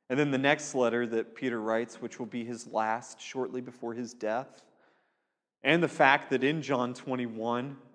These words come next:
uh, Jesus actually predicted, uh, he told Peter about his future death, uh, because he would no longer be denying Christ, but that he would be speaking his name to the world.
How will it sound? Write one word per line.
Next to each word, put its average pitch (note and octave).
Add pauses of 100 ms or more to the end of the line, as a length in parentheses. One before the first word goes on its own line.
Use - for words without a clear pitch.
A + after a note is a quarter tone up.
uh, A2+
Jesus C#3+
actually B2+
predicted, B2+ (840)
uh, A2 (240)
he E3
told D#3+
Peter A2+ (100)
about A2+
his A2+
future A#2
death, G#2+ (920)
uh, A2+ (140)
because C3
he C#3
would A#2+
no B2
longer A#2
be G#2+
denying G#2+
Christ, A#2 (840)
but A#2
that A2+
he B2
would G#2+
be A2+
speaking G#2+
his A2+
name A2+
to -
the G#2+
world. G#2